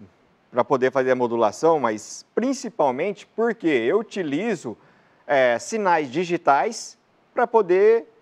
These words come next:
convertê-los em analógico. Nós sabemos que a saída digital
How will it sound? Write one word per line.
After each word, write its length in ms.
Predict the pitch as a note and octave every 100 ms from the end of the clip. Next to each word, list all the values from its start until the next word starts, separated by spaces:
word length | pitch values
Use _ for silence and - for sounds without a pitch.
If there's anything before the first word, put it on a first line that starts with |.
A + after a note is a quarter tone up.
| _ -
convertê-los 720 | A3+ G3+ G3+ - F#3 F#3+ F3+
em 40 |
analógico. 680 | G3+ G3+ G#3 A#3 C#3+ - F#2+
Nós 180 | A2 C#3
sabemos 520 | F3 D3+ C#3+ B2 -
que 100 | C3+
a 60 | B2
saída 520 | - A#2 A2+ G#2+ A2
digital 880 | G#2 G#2+ A2+ - C#3 B2+ D3 A3+